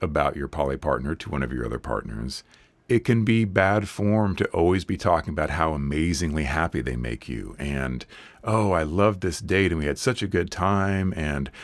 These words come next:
"Wow, I wish our dates were more like that." You don't want to do stuff like that, because then that makes your other partner feel inferior, and that can also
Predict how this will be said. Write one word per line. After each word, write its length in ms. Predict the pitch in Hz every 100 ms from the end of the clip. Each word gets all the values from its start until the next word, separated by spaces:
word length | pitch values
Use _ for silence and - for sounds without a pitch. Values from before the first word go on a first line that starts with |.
| -
"Wow, 280 | - 90 110
I 80 | 87
wish 260 | 90 104 -
our 200 | 92 120
dates 280 | 78 71 -
were 80 | 69
more 200 | 65 62
like 240 | 58 -
that." 260 | 60 58 - -
You 320 | - - 90
don't 360 | 95 104 110 120
want 160 | 107 104
to 60 |
do 140 | 90 117
stuff 320 | - 64 -
like 220 | 50 -
that, 260 | 50 50 - _ - - _
because 400 | - 87 92 80
then 240 | 80 87 92
that 160 | 90
makes 300 | 92 85 82
your 100 | 90
other 160 | 71 76
partner 320 | - 76 73
feel 260 | 69 73 64
inferior, 680 | 69 - - 98 92 58 58
and 120 | 65
that 180 | 67 -
can 120 | -
also 800 | - 85 117 - 76 62 57